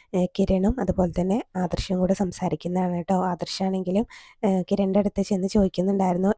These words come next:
"എന്തായുടെ കാര്യങ്ങൾ, റിസൾട്ട് കിട്ടിയോ?" എന്ന് ചോദിക്കും. "അപ്പോ നീയല്ല ചന്തുമോളുടെ അച്ഛൻ?" എന്നിങ്ങനെ കിരൺ പറയുന്ന സമയത്ത് ആദർശ് പറയും, "അതിൽ അത്ഭുതമൊന്നുമില്ല, എനിക്കറിയേണ്ടത് അബിയാണോ ചന്തുമോളുടെ അച്ഛൻ എന്നുള്ളതാണെന്ന്" പറയുമ്പോ കിരൺ അത് സമ്മതിക്കുന്നുണ്ടായിരുന്നു ട്ടോ.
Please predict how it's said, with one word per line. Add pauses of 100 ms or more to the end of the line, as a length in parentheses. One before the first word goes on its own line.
(920)
"എന്തായുടെ
കാര്യങ്ങൾ,
റിസൾട്ട്
കിട്ടിയോ?"
എന്ന്
ചോദിക്കും.
"അപ്പോ
നീയല്ല
ചന്തുമോളുടെ
അച്ഛൻ?"
എന്നിങ്ങനെ
കിരൺ
പറയുന്ന
സമയത്ത്
ആദർശ്
പറയും,
"അതിൽ
അത്ഭുതമൊന്നുമില്ല,
എനിക്കറിയേണ്ടത് (140)
അബിയാണോ (380)
ചന്തുമോളുടെ
അച്ഛൻ
എന്നുള്ളതാണെന്ന്"
പറയുമ്പോ
കിരൺ
അത്
സമ്മതിക്കുന്നുണ്ടായിരുന്നു
ട്ടോ.